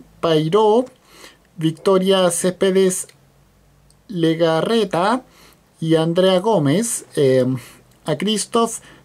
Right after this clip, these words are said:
Jonathan Groff y a Jos-, y, y, bueno,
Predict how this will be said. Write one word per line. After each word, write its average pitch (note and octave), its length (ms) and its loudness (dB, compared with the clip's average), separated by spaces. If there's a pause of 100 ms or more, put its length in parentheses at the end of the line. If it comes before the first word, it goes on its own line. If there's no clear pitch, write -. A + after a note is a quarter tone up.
(140)
Jonathan F3+ 600 0
Groff G#3 420 0 (400)
y D#3 220 -2
a D#3 480 2
Jos-, D#3 400 -2
y, D#3 760 -2 (520)
y, E3 220 -8 (140)
bueno, F3 560 -2